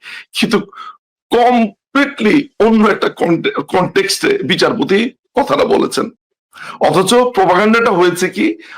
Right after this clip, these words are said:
মাননীয় প্রধানমন্ত্রীকে সেটা বলেছেন। এরপরে আমি একটা অনেক বড় একটা নিবন্ধ লিখি এবং এই জিনিসটাকে ক্লিয়ার করি যে এই হচ্ছে বাংলাদেশের অবস্থা।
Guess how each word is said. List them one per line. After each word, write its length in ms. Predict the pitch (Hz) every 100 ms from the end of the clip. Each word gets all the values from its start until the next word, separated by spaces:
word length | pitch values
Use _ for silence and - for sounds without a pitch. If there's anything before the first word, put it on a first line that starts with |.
| -
মাননীয় 460 | 139 139 151 190 180
প্রধানমন্ত্রীকে 640 | - 165 185 196 190 - 226
সেটা 180 | 165
বলেছেন। 460 | 156 139 - - -
এরপরে 300 | 196 190 202
আমি 160 | 180 180
একটা 360 | 175 180 170 - - -
অনেক 340 | - 190 202 151
বড় 140 | 156
একটা 160 | 156 165
নিবন্ধ 400 | 139 143 165 160
লিখি 460 | 165 123 165 240 - - - -
এবং 200 | 156 165
এই 60 |
জিনিসটাকে 480 | 135 147 175 151 165
ক্লিয়ার 340 | - 165 185
করি 240 | 156 147 139
যে 140 | - - -
এই 240 | 208 240
হচ্ছে 440 | 165 170 - -
বাংলাদেশের 540 | 214 127 - 143 - -
অবস্থা। 360 | - - -